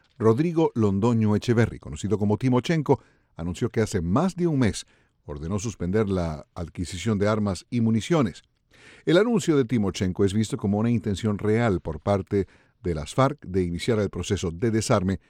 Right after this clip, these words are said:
y lograr un acuerdo de paz que ponga fin a más de medio siglo de enfrentamientos armados. Las autoridades rusas, eh, dijeron que las acusaciones de que sus atletas son parte de un dopaje sistemático carecen de fundamento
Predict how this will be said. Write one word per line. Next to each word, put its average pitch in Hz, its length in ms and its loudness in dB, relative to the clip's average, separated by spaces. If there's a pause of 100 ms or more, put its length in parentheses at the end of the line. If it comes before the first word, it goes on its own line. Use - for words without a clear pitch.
(280)
y - 80 -12
lograr 95 300 0
un 107 120 0
acuerdo 101 360 0
de 104 120 2
paz 113 240 0
que - 100 -8
ponga 90 220 -6
fin 95 160 -4
a 90 40 -2
más 92 140 -2
de 92 80 0
medio 135 460 -2
siglo 117 400 -2
de 110 80 2
enfrentamientos 95 720 -4
armados. - 460 -10 (1500)
Las 131 180 4
autoridades 147 540 6
rusas, 123 440 4
eh, 107 200 -6
dijeron 113 480 2 (320)
que 107 180 6
las 101 200 4
acusaciones 113 680 2
de 104 220 -2
que 98 140 -4
sus - 260 -4
atletas 113 600 -2
son 82 160 -6
parte 104 320 -2
de 95 100 2
un 98 80 0
dopaje 95 340 0
sistemático 117 720 -2 (300)
carecen 139 500 2
de 127 100 0
fundamento 127 680 0